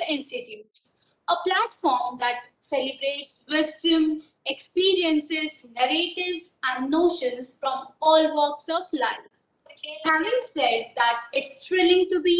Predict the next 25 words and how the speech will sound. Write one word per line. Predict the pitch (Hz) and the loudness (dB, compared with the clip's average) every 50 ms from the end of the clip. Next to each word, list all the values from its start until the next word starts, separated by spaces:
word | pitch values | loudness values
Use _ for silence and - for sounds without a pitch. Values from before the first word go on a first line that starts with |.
| 370 | 4
here | 392 330 262 - - 247 254 | 4 4 2 2 0 -2 -2
with | 277 277 - - - | -2 -2 -2 -4 -8
you | 285 294 294 - | -12 -12 -10 -6
all | - 285 285 285 277 294 285 | -2 0 0 0 0 -4 -8
today. | - 294 277 - 247 220 202 196 190 196 _ _ _ _ _ _ _ _ _ _ _ | -10 -10 -6 -4 -4 -4 -4 -4 -8 -12 _ _ _ _ _ _ _ _ _ _ _
I | - 269 254 247 240 233 - - | 4 4 4 4 4 0 -2 -4
am | - - | -6 -2
Prachi | 320 330 320 320 320 370 392 415 403 | 0 2 2 4 6 8 8 8 8
Chandekar, | 415 381 370 339 302 277 262 254 247 247 240 247 247 240 240 - _ _ _ | 6 4 4 4 4 2 0 -2 0 2 2 2 2 0 -4 -14 _ _ _
delighted | - 285 294 294 294 302 311 311 339 339 339 330 - | -6 -2 0 0 2 0 0 -2 -2 -4 -4 -4 -2
to | 330 330 311 | -2 -2 0
be | - 311 311 | 0 0 0
your | 302 302 302 294 - | 0 -2 -4 -2 -2
anchor | 311 359 381 403 415 415 - 359 359 370 320 - | 0 0 2 2 0 0 -2 -2 -2 -4 -4 -2
for | 349 330 330 320 | 0 0 0 0
today's | 320 302 - 302 311 339 339 330 - - | -2 -4 -2 0 0 0 0 -2 -4 -2
session, | - 302 302 302 - - - 233 214 214 - _ _ _ _ _ _ _ _ _ _ | 0 2 2 2 2 -2 -6 -10 -14 -16 -20 _ _ _ _ _ _ _ _ _ _
The | - - | -10 -10
Forgotten | - - 294 285 294 320 330 320 - 349 339 311 | -4 -2 -2 0 2 0 0 2 2 2 2 2
History | 302 302 302 302 302 - - - 302 311 | 2 0 0 0 -2 -4 -2 -2 0 0
of | 302 294 294 294 - - _ - | 2 0 0 -2 -4 -12 _ -4
India | 339 370 415 415 349 277 247 233 226 220 220 226 - - _ _ _ _ _ | 0 2 2 2 2 2 2 2 0 0 0 -4 -8 -12 _ _ _ _ _
by | - 254 247 233 233 233 | 2 2 4 4 2 -2
Mister | 247 254 254 - - 262 - - - 277 | -4 -6 -6 -8 -8 -8 -8 -4 -2 -2
Arun | 277 277 330 370 370 330 | 2 2 2 2 0 -2